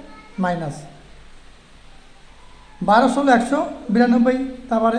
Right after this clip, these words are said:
এই একটা বসায় দেবো, এই প্লাসে, প্লাসে, প্লাস, ষোলো আর ষোলো গুণ করলে কত?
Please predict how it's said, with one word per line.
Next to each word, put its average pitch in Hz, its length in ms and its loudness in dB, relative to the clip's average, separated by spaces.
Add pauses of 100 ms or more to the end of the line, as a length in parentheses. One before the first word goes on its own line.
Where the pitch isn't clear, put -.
এই 220 120 -2
একটা 233 220 -6
বসায় 185 260 -4
দেবো, 147 140 -6 (680)
এই - 140 -4
প্লাসে, 233 360 2 (260)
প্লাসে, 233 360 2 (300)
প্লাস, 190 260 0 (600)
ষোলো 233 240 4 (200)
আর 226 80 4 (100)
ষোলো 247 180 2 (100)
গুণ 247 160 0
করলে 285 200 -4
কত? - 120 -4